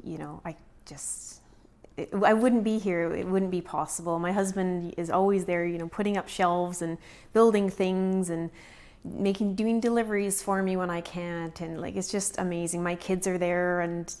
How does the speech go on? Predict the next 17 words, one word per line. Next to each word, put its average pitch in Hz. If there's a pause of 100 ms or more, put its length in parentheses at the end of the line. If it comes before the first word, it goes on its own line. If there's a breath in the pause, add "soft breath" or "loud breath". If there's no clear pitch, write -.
(120)
they 185
get -
dropped 180
off 175
every 180
now 175
and 175
again, 175
and 170
I 175
get -
them 190
to 202
vacuum 190
and 180
dust, -
and 175